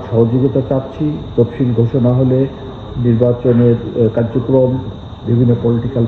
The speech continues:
পার্টি শুরু করবেন। আমি তাদেরকে স্বাগত জানাই। পলিটিক্যাল অ্যাক্টিভিটিস করার জন্য, ক্যাম্পেইন করার জন্য সব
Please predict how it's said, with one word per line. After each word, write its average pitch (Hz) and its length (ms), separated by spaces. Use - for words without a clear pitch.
পার্টি 123 400
শুরু 113 180
করবেন। 127 260
আমি 113 420
তাদেরকে 113 680
স্বাগত 120 340
জানাই। 127 300
পলিটিক্যাল 117 540
অ্যাক্টিভিটিস 127 500
করার 117 180
জন্য, 127 500
ক্যাম্পেইন 113 440
করার 127 160
জন্য 127 360
সব 117 80